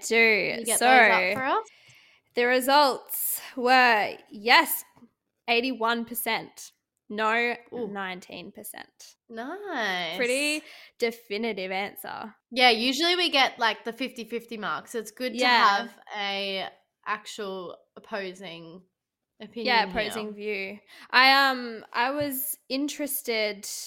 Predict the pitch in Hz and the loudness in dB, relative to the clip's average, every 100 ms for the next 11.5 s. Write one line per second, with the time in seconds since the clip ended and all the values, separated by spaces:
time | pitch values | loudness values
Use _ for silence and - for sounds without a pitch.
0 | - _ _ _ _ _ - 254 247 240 | -16 _ _ _ _ _ -8 -4 -4 -4
1 | 233 220 214 214 - 262 285 262 208 247 | -4 -4 -6 -6 -4 -2 -2 -4 -4 -8
2 | 226 220 240 233 214 240 233 247 226 214 | -10 -12 -6 -4 -4 -8 -12 -8 -8 -6
3 | 208 208 240 - 302 254 214 202 196 208 | -2 0 0 -2 -10 -8 -8 -8 -8 -10
4 | 202 196 185 185 190 214 202 - 196 208 | -8 -4 -2 -2 -4 -8 -12 -12 -12 -10
5 | - 175 190 185 190 196 - 196 214 320 | -10 -10 -10 -12 -12 -14 -12 -8 -6 -4
6 | 311 208 202 202 190 180 202 233 403 539 | -2 -4 -6 -14 -10 -8 -6 -4 -4 -6
7 | 587 - 214 214 214 214 208 - 240 247 | -12 -6 -2 -2 -2 -4 -2 4 6 6
8 | 247 254 254 254 254 202 190 190 180 180 | 6 2 0 -2 -2 -2 0 2 0 -2
9 | 196 202 202 269 240 240 262 226 233 240 | -8 -6 -2 0 0 -2 0 -2 -2 -6
10 | 233 214 220 277 262 247 202 - 269 254 | -6 -4 -2 0 2 2 0 -2 -6 -2
11 | - 233 240 262 262 | 0 2 2 2 -2